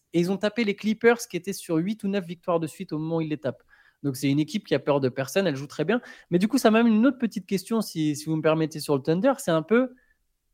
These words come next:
qu'est-ce qui manque, au final, à part de l'expérience ? Parce que moi, je suis pas sûr, honnêtement, que là, dans l'état, le Thunder peut vraiment jouer le titre. Par contre, je pense qu'ils sont suffisamment proches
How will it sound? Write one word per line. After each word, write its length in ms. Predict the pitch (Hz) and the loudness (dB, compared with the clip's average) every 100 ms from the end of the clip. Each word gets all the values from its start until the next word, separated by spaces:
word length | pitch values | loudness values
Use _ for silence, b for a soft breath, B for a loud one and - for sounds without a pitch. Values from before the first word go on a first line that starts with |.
| _ _ _ _ _ - | _ _ _ _ _ 2
qu'est-ce 240 | 277 277 | 2 2
qui 200 | - 196 | -2 -2
manque, 500 | 185 220 233 - - - | 4 6 6 2 -12 -2
au 120 | 165 | -2
final, 340 | 160 190 190 | 2 4 6
à 80 | 160 | 4
part 200 | 180 170 | 4 2
de 80 | 160 | 2
l'expérience ? 600 | 151 - 135 123 123 _ _ | -2 -6 -8 -8 -10 _ _
Parce 120 | - 196 | -4 4
que 40 | |
moi, 120 | 233 | 6
je 60 | 247 | 6
suis 120 | 214 | 2
pas 220 | - 233 | 4 4
sûr, 400 | 226 - 233 - - _ _ _ | 2 2 0 0 -12 _ _ _
honnêtement, 400 | 175 190 185 202 | 4 4 4 2
que 100 | 196 | 2
là, 200 | 165 185 | 6 6
dans 120 | 175 165 | 6 4
l'état, 300 | 160 180 170 | 2 2 2
le 80 | |
Thunder 300 | 151 156 151 151 | 0 0 0 0
peut 100 | 139 | -4
vraiment 380 | 135 160 180 180 | -2 2 4 2
jouer 180 | 160 160 | 2 -2
le 200 | 143 147 | -2 -8
titre. 320 | - 233 - _ _ _ _ | -12 -16 -18 _ _ _ _
Par 180 | 180 - | 2 2
contre, 320 | 254 262 - _ | 2 0 -6 _
je 100 | - | -8
pense 160 | 226 - | -6 -4
qu'ils 100 | 185 | -4
sont 180 | 170 | -2
suffisamment 600 | 160 - 262 247 226 208 | -2 0 0 2 4 2
proches 460 | 202 - 254 - | 0 2 2 2